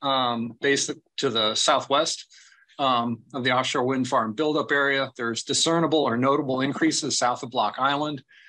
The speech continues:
Um, that's the blue, uh, and east of Long Island. And then there's some distinct areas of decrease, which is south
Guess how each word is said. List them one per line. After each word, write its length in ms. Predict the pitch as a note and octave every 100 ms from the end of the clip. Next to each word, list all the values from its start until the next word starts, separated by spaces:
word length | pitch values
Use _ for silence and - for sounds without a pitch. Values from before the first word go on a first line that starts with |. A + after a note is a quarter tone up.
| - - B2+
Um, 140 | A2+ A2
that's 180 | A#2 -
the 140 | G#2 A#2+
blue, 220 | C#3 D3 C#3 - A#2+
uh, 160 | A#2 A2
and 80 | G#2+ A#2+
east 200 | B2+ D3
of 80 | C3 C3
Long 120 | C3 C3+
Island. 240 | C3 C3+ C3+
And 120 | C#3
then 120 | C#3 C3+
there's 200 | B2+ -
some 140 | C3+ C3
distinct 400 | B2 - F3 D#3+ D3
areas 260 | C#3 A#2+ A2+
of 80 | G2+
decrease, 540 | F#3+ - D3 B2+ A#2 - - _ _
which 200 | D3 C#3 -
is 60 | B2 - C3+
south 180 | C3